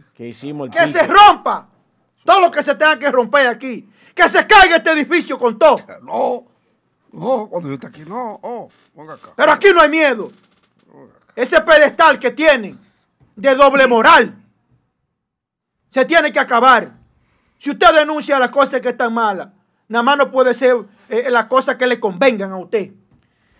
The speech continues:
Speaker 1: Si hubiese sido Hacienda que va y lo recoge y se lo lleva
Speaker 2: Claro.
Speaker 1: preso por juego de azar,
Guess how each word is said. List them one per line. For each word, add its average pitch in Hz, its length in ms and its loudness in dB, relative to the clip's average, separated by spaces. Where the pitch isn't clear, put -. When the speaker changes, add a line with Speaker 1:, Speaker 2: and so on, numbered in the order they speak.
Speaker 1:
Si - 200 -10
hubiese 190 320 -2
sido 214 200 -2
Hacienda 208 420 0
que 202 120 -2
va 202 140 4
y - 20 0
lo 208 140 2
recoge 196 400 2
y 180 40 2
se 175 100 -2
lo 175 80 2
lleva 190 260 4
Speaker 2:
Claro. 214 140 2
Speaker 1:
preso 180 360 2
por 156 140 -2
juego 180 240 2
de 190 60 4
azar, 170 380 2